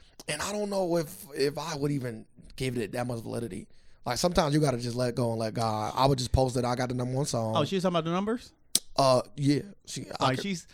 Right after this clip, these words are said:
Speaker 1: I could
Speaker 2: like,
Speaker 1: read some of it.
Speaker 2: that,
Speaker 1: Um,
Speaker 2: ain't that funny? Like, like, that post is kinda contradic-,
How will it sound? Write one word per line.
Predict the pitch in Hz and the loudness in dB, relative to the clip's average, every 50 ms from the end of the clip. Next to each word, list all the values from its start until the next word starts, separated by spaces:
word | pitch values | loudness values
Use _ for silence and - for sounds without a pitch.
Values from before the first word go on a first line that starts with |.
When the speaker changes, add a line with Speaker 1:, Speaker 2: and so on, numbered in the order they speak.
| - - - | -20 -6 -2
Speaker 1:
I | 139 | 0
could | 151 131 | 2 4
Speaker 2:
like, | 127 139 | 4 6
Speaker 1:
read | 160 175 | 6 6
some | - 160 127 123 | 6 4 4 4
of | 120 117 | 4 2
it. | 123 - - - _ _ _ _ _ _ - | 0 -2 -4 -8 _ _ _ _ _ _ 0
Speaker 2:
that, | 123 123 123 | 2 4 4
Speaker 1:
Um, | 123 123 120 120 120 120 120 120 | 4 2 2 0 0 -2 -2 -2
Speaker 2:
ain't | 120 202 226 220 | -2 -4 -2 0
that | 233 226 185 | -2 -2 -2
funny? | - 202 202 208 208 | -2 -4 -4 -4 -6
Like, | 180 156 160 160 151 151 147 - - | -6 -4 -4 -4 -4 -6 -8 -10 -6
like, | - 143 139 127 | -4 -2 -2 -2
that | 170 190 185 | -2 -2 -2
post | - 175 185 175 143 | 0 0 0 0 -2
is | 131 120 | -4 -4
kinda | - 151 147 147 139 131 120 - - - | -4 -4 -2 -2 -4 -6 -8 -12 -12 -8
contradic-, | 156 156 151 135 - 139 131 127 139 156 160 | -6 -6 -6 -6 -8 -8 -6 -6 -6 -6 -6